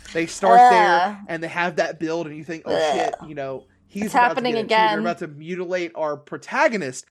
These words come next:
Speaker 1: or our anti-hero." And then they pull the rug out from under you, go, "Nah,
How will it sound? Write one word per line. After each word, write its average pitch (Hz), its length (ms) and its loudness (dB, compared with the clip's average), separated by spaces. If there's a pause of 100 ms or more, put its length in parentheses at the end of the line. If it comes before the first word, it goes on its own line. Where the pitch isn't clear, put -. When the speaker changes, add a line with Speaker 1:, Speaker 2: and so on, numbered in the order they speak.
(260)
Speaker 1:
or 180 180 6
our 147 140 2
anti-hero." 151 840 -6 (180)
And 233 380 0
then 294 240 -6
they 269 380 0 (120)
pull 240 180 -4
the 240 100 -4
rug 240 200 2
out 233 180 4
from 226 100 -8
under 226 120 -4
you, 226 60 -6
go, 208 320 -2 (220)
"Nah, 180 420 0